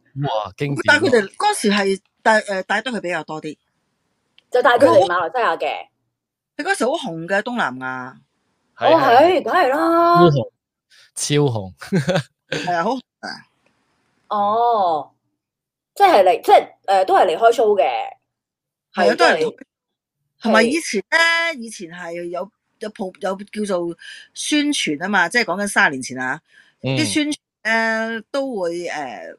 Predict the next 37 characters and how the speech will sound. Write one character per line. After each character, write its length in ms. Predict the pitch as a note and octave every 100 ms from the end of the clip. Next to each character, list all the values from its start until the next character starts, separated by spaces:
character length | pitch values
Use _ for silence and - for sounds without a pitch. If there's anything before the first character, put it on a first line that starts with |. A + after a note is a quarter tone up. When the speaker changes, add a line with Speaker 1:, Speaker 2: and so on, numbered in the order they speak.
| _
Speaker 2:
過 120 | F3
嚟 40 | D#3
呢 60 | E3
度 140 | G3+
做 160 | C3+ A#2+
㗎 160 | B2+
嘛。 380 | D#3 C#3+ G2+ F2 _ -
以 120 | A#3
前 160 | B3 F3+
係 320 | F#3 F#3 F#3+ -
東 100 | F4
南 140 | B3
亞 100 | F3
有 80 | C#4+
啲 100 | C4+
agent 440 | - C4 A#3+ E3+ F3
咧， 220 | G#3+ G#3+
會 160 | G3+ F#3
過 140 | F3 F#3
嚟 80 | D#3
出， 100 | A3+
出 180 | - A#3+
唱 260 | - E3
片 260 | D#3+ C#3+ D#3+
啊、 320 | E3+ D#3 D3+
電 160 | D3 C#3+
影 240 | C#3 C#3+ E3+
啊， 220 | D3 C3+
咁 140 | C#3 F#3+
會 100 | D#3+
過 240 | - C#3+
嚟 60 | -
做 100 | C3
宣 180 | - F3
傳 160 | - -
咁 180 | _ A#2+
㗎。 120 | C#3+